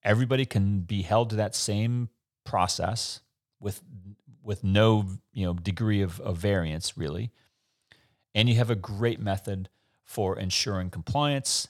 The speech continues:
and making sure that your organization can scale,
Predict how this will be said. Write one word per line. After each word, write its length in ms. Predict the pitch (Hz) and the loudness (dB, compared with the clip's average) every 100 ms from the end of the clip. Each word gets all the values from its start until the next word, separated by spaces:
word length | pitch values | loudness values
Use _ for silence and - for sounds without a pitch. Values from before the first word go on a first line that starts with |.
| _ | _
and 160 | - 95 | -4 0
making 340 | 98 101 98 | 0 0 -2
sure 240 | 90 107 95 | 0 0 0
that 140 | 87 | -2
your 160 | 98 95 | -4 -4
organization 680 | 95 87 85 87 90 - 90 | -4 -4 -4 -2 -2 -4 -6
can 180 | 87 | -4
scale, 640 | 85 - 98 92 90 90 | -4 -2 -2 0 0 -2